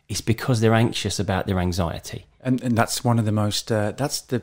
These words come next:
Speaker 2: the trickiest part of anxiety, is making people conscious that beforehand, when there was some sort of external stimulus that ignited the anxiety, and, and rightfully so, that crew team
Speaker 1: Yeah.
Speaker 2: are there warning the captain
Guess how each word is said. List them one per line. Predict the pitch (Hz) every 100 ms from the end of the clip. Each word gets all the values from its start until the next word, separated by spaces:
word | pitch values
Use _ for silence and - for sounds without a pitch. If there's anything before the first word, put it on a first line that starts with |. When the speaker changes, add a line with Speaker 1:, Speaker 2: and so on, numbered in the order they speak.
| _ -
Speaker 2:
the |
trickiest | 120 - 139 - 160 - -
part | 127 110
of | 143
anxiety, | 139 120 110 101
is | 104
making | 120 110 120
people | 117 -
conscious | - - 139 - 101 -
that | 120 110 - - _ _ -
beforehand, | 123 - 156 131 117 113
when | 113
there | 113
was | 110
some | - 120
sort | - 123
of | 101
external | - - - 123 117
stimulus | - - 120 110 92 -
that | 110
ignited | 92 - 117 120 120 -
the | 113
anxiety, | 98 95 87 98 90 - 101
and, | 101 104
and | 110 104 101
rightfully | 113 127 - 110
so, | - 117
that | 110 -
crew | - - 117 110 _ -
team | 120 113
Speaker 1:
Yeah. | 101
Speaker 2:
are |
there | 107 107 110
warning | 104 113 113
the | 113
captain | - 123 - - 113